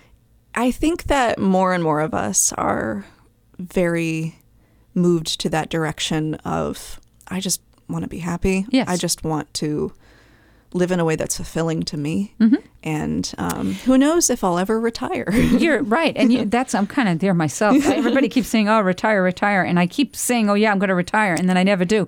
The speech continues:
Speaker 1: And do what?
Speaker 2: And do what?
Speaker 1: <laughs>
Speaker 2: Indeed. You, what are you gonna do, right? You're gonna go sit in your house and, and look at T V? I mean, no, could
Speaker 1: No.
Speaker 2: never do it.
Speaker 1: No.
Speaker 2: You know, I think that the, uh, what you said is two hundred percent true. There's,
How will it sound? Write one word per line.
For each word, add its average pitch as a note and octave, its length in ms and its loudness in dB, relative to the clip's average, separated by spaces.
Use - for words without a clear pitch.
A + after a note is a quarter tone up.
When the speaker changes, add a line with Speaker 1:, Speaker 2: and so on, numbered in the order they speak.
Speaker 1:
And A3+ 120 4
do C4 160 2
what? B3+ 380 -4
Speaker 2:
And B3 160 2
do D4 140 4
what? C4 280 2
Speaker 1:
<laughs> - 40 -20
Speaker 2:
Indeed. G#3+ 520 2
You, G#3+ 100 4
what B3 140 4
are D4+ 40 4
you D4 60 2
gonna C4+ 180 4
do, D3+ 280 0
right? G#3 240 2
You're G#3+ 100 0
gonna G3 180 2
go G3 160 0
sit A3+ 240 -2
in - 80 -6
your G3+ 120 0
house G3 300 0
and, E3+ 220 0
and E3+ 140 0
look F#3 120 -2
at F#3+ 120 -2
T G3 160 2
V? G3+ 320 2
I G3+ 80 -4
mean, F#3+ 240 2
no, D#4+ 360 2
could A#3+ 120 4
Speaker 1:
No. F3 60 2
Speaker 2:
never G#3 200 2
do B3 200 2
it. G3+ 160 0
Speaker 1:
No. A3+ 460 -2
Speaker 2:
You C4 120 4
know, C4 180 4
I B3 80 2
think C4 260 -2
that A#3 260 -2
the, G#3 220 2
uh, F#3 220 0
what G3+ 260 0
you G#3 80 -2
said G3 220 0
is F3 140 -2
two B3+ 220 2
hundred G#3 220 2
percent F3 320 -4
true. F#3 240 -2
There's, D#3+ 280 -4